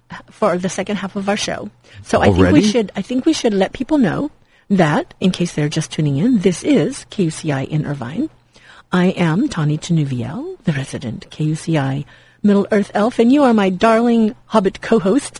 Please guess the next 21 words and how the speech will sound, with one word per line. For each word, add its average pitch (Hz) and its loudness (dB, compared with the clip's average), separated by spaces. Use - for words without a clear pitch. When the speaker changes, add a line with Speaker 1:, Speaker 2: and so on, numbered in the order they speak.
Speaker 1:
<laughs> - -18
Speaker 2:
Milo 104 6
Lomsdown 107 6
at 107 4
your 113 4
service. - -2
Speaker 1:
<laughs> 392 0
At 240 2
my 220 2
service, 202 0
at 240 0
all 466 2
of 427 2
our 196 0
service. - -2
So 233 2
let's 247 0
have 311 -2
a 302 2
little 240 4
music. 202 2